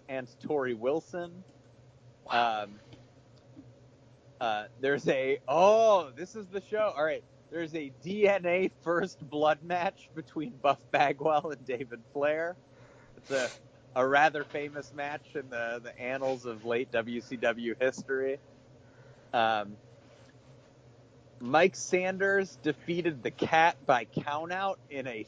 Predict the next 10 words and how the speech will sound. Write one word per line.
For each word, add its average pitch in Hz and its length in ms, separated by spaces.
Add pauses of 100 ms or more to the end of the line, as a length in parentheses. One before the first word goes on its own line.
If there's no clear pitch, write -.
(120)
three-round 165 680 (120)
kickboxing 185 720
match 185 340 (140)
for 147 100
the 127 120
W 139 460
C 151 200
W 135 400 (140)
commissioner 160 600
position. 196 800